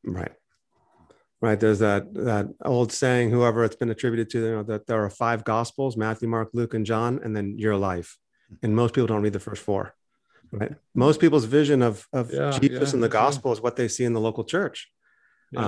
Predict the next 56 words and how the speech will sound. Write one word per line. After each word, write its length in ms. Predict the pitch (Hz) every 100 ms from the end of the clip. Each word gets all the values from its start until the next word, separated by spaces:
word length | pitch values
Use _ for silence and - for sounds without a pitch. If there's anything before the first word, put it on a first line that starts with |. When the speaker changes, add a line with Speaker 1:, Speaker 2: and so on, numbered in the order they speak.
| 101
Speaker 1:
Um, 140 | 98
and 160 | - 110
so 140 | 120
why 180 | 113 117
would 140 | 139 131
they 120 | 127
want 460 | 123 131 143 131
that 440 | 104 143 170 - -
when 260 | 120 113 113
they 120 | 117
know 140 | 117 156
what 140 | 170
that 100 | 101
local 220 | 107 110
church 240 | 101 107 -
is 120 | 104
like? 220 | 107 -
So, 260 | - 113 110
uh, 140 | 104 110
wonderful. 420 | 113 135 120 110 - - - - -
Now, 200 | 139 131
one 240 | - 147
of 60 | 185
the 40 |
things 100 | 180
that 100 | 143
you 120 | 143
do 220 | 113 139 135
in 80 |
the 80 | 113
book, 440 | 107 185 131 101 - _ _ _
of 200 | 131 110
course, 260 | - 120 113
that 160 | 123 -
you 80 | 120
note 320 | 123 120 120
that, 240 | 120 - -
all 80 | 127
right, 140 | 120 - -
there's 160 | 127
a 60 | 117
danger 760 | 107 135 156 180 123 104 101 110
the 100 | 113
way 200 | 113 110
a 100 | 110
lot 140 | 110
of 80 | 107
churches 280 | 123 110 107
are 60 |
set 220 | 101 104 113
up, 240 | 107 - _ _ _ _ _ _ -
um, 260 | 110 101 104
because 340 | 113 120 110
they 140 | 113 110
lead, 520 | 110 131 165 170 - - -
uh, 340 | - 110 104